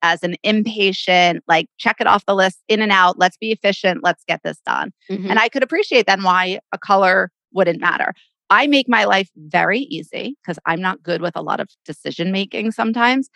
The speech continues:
Speaker 1: especially when I'm in a rush, which is, like, ninety-eight percent of my time these days, which is unfortunate because I really would love to slow down.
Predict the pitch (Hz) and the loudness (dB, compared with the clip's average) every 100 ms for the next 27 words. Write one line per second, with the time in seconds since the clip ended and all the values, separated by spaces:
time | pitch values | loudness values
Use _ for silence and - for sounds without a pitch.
0 | _ - - - 160 - 185 180 175 175 | _ -14 -12 -4 -4 2 2 4 4 2
1 | 170 160 156 - - - 151 - - - | 2 2 2 0 0 -4 -12 -12 -6 -2
2 | 151 165 165 165 160 170 170 170 - 175 | 0 0 0 2 2 2 0 -2 -4 -8
3 | 160 160 170 151 _ _ _ 165 165 170 | -2 0 0 -4 _ _ _ -6 -4 -4
4 | 165 170 185 254 _ _ _ - 196 226 | -2 0 0 -4 _ _ _ -8 0 0
5 | 240 247 269 _ - - - - 220 - | 2 0 0 _ -20 -20 -8 2 2 2
6 | - 196 185 185 185 - 156 - 160 165 | -4 0 0 0 -4 -4 -10 -8 -8 -4
7 | 156 156 147 - 156 160 156 147 151 151 | -2 -4 -6 -8 -4 -2 -2 -2 -2 0
8 | 156 - 151 - 151 151 147 202 | -4 -6 -12 -4 -2 0 -2 -2